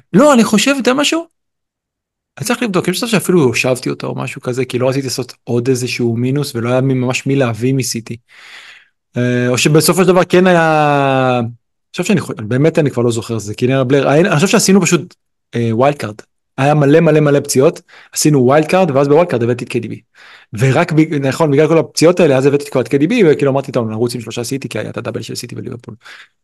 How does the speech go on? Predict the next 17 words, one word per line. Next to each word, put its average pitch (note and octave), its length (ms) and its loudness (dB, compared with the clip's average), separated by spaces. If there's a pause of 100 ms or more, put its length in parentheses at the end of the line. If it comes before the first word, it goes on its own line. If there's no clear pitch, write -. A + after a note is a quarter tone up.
(120)
אז D3 100 4
מה A#3 80 6
שאנחנו C4 220 2
נעשה F#3 240 2
היום, F3+ 420 4 (280)
מעבר D3+ 280 4
כאילו E3+ 220 4
להתכונן C#3 420 0
למחזור A#2+ 1080 -2
שלושים B2+ 280 -6
ושמונה C3 300 -4
ולראות A#2 280 -4
מה B2+ 60 -2
עוד A#2 80 -4
אפשר A#2 220 -6
לעשות, A2 320 -6
זה, F#3+ 80 -4